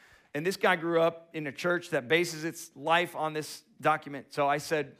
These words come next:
you know, "What is, what is the chief end of man?" which is the very first question of the Westminster Shorter Catechism.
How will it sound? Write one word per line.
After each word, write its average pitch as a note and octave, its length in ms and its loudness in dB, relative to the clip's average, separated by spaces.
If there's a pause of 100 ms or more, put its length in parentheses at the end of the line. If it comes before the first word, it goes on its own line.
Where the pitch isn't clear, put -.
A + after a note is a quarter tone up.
you D#3 80 -14
know, B2+ 220 -10 (160)
"What A3+ 100 -6
is, F3+ 200 -8 (440)
what C4 120 -4
is F#3 100 -8
the F3+ 80 -6
chief - 340 -6
end D#3+ 120 -4
of C#3 80 -6
man?" B2+ 280 -4
which A#2+ 140 -10
is A2+ 80 -14
the C3 80 -8
very D#3 220 2
first D#3+ 260 -8
question C3 360 -6
of A#2 60 -10
the A#2+ 80 -6
Westminster A#2 480 -8
Shorter G#2 280 -12
Catechism. F2+ 500 -14